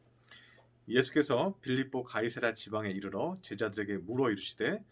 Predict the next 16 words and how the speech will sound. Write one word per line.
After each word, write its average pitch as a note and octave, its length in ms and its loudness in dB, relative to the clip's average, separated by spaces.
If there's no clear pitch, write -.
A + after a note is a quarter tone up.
"사람들이 E3+ 540 4
인자를 A#2+ 480 2
누구라 A#2+ 320 2
하느냐?" F2 360 -6
이르되, A2 500 0
더러는 A2+ 380 -4
세례 C#3 320 2
요한, D#3 320 0
더러는 G2+ 440 -4
엘리야, G#2 520 -2
어떤 D3+ 340 0
이는 C#3+ 340 0
예레미야나 A#2 540 2
선지자 D3+ 480 -4
중에 B2+ 420 -4
하나라 E3+ 500 -2